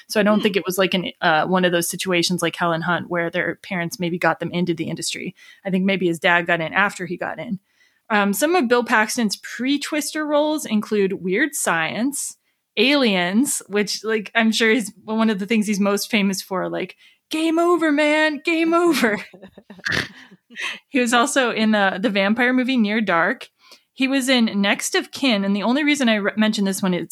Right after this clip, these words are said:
Speaker 1: Helen Hunt is also in that one, so they'd acted
Speaker 2: Oh.
Speaker 1: together before. Um, he was in Predator two, uh, One False Move, Tombstone, True Lies, and Apollo thirteen.
Speaker 2: Mm.
Speaker 1: And then after Twister,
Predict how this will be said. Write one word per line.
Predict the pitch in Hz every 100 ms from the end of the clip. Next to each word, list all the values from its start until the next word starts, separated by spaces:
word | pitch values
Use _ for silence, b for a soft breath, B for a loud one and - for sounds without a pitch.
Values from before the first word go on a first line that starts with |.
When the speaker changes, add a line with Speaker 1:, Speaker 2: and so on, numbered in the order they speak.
| - _ -
Speaker 1:
Helen | 226 214 202
Hunt | 196 175
is | 165
also | 175 170 -
in | 170
that | 165 143
one, | 151 -
so | 196
they'd | 190 185
acted | 175 - -
Speaker 2:
Oh. |
Speaker 1:
together | 175 165 156
before. | 160 156 - 151 175 - -
Um, | 202 196 190
he | 202
was | 240 226
in | 226
Predator | - 226 285 320
two, | - - 208 214 247 - b b b b
uh, | - 190
One | 180 214 240
False | - 285 277
Move, | 233 185 175 185 - _ -
Tombstone, | - 294 339 330 - 175 165 170 196 _ 180 160
True | - - 285 269
Lies, | 185 170 170 170 -
and | 202
Apollo | 180 - 180 180
thirteen. | 175 180 - 185 175 180 170 _ _ _ _
Speaker 2:
Mm. | 156 156
Speaker 1:
And | 214 220
then | 220 220
after | 208 269 - 330
Twister, | - 220 - 196 185 185